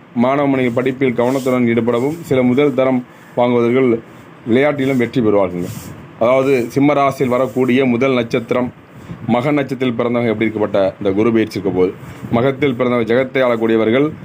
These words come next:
இந்த குரு பெயர்ச்சி இரண்டாயிரத்தி இருபத்தி நாலு, இரண்டாயிரத்தி இருபத்தஞ்சு கணக்கிட்டு பார்த்தோம்னால் மகர-, மக நட்சத்திரக்காரர்களுக்கு குடும்பத்தில் இருந்த குழப்பம்லாம் நீங்கி, கணவன் மனைவிக்கிடையே இருந்த மன வருத்தம் நீங்கி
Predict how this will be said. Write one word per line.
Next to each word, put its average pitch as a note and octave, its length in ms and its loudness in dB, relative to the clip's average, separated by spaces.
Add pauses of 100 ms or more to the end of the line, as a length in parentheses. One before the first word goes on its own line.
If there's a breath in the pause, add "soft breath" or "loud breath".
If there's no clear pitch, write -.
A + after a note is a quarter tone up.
(180)
இந்த B2 140 2
குரு D3 240 2
பெயர்ச்சி C#3 400 0
இரண்டாயிரத்தி B2+ 500 0
இருபத்தி B2 260 0
நாலு, B2 220 0
இரண்டாயிரத்தி A#2+ 380 0
இருபத்தஞ்சு A2 320 0
கணக்கிட்டு A2 360 0 (100)
பார்த்தோம்னால் G#2+ 520 -2 (480 loud breath)
மகர-, C3 380 0
மக A2+ 220 0
நட்சத்திரக்காரர்களுக்கு A#2+ 960 0 (240)
குடும்பத்தில் D3 440 2
இருந்த B2+ 240 2
குழப்பம்லாம் B2+ 600 0
நீங்கி, B2+ 340 0 (260)
கணவன் C#3 400 2
மனைவிக்கிடையே B2 520 2
இருந்த A#2 180 2
மன A#2 200 0
வருத்தம் A#2+ 360 0
நீங்கி A#2+ 400 2